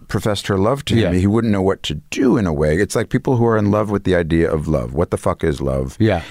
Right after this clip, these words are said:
Speaker 1: Is love, is there such a thing as love at first sight, or is that just chemicals and sex and
Speaker 2: Yeah.
Speaker 1: um, attraction? Does love come later?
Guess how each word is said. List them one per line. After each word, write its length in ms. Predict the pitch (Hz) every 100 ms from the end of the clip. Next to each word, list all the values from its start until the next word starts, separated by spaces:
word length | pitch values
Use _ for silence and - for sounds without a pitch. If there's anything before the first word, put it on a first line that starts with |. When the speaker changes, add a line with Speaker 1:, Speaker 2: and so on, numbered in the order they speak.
| - -
Speaker 1:
Is 300 | 90 82 87
love, 420 | 92 95 82 -
is 200 | 90 92
there 120 | 104 98
such 240 | - 92
a 60 | 90
thing 240 | 90 85
as 100 | 76
love 200 | 76 76
at 100 | 71
first 260 | - 73 -
sight, 280 | 123 120 -
or 100 | 80
is 80 | 76
that 120 | 82
just 300 | - 69 - -
chemicals 580 | 110 104 - 107 104
and 180 | 87 65
sex 540 | - - 104 104 - -
and 100 | 95
Speaker 2:
Yeah. 200 | 101 123 - - - - - -
Speaker 1:
um, 480 | 87 82 76 76 -
attraction? 920 | - 101 101 - - 101 98 95 98 -
Does 160 | 76
love 240 | 80 87 78
come 200 | 85 80
later? 520 | 104 113 113 113 113